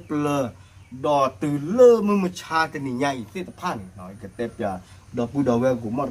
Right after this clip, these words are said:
cổ xí tập pha. Ta tớ từ cái lươn này, chắc không có bố tớ từ cái lươn này mới ra bỏ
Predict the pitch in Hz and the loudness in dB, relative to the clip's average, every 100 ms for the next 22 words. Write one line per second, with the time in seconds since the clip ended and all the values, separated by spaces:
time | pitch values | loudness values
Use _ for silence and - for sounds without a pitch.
0 | - 104 90 139 - - 170 - - - | -6 -10 -8 -12 -4 0 0 -2 -16 -20
1 | - - 202 196 - - 262 247 190 185 | -20 -2 0 0 -4 4 6 6 4 0
2 | 185 196 160 127 202 175 175 175 165 165 | 4 4 2 -2 -4 -4 -4 -4 -4 -4
3 | 175 165 156 165 175 147 135 175 165 175 | -4 -4 -8 -6 -4 -4 -4 -4 -2 -2
4 | 160 180 196 | -4 -2 -2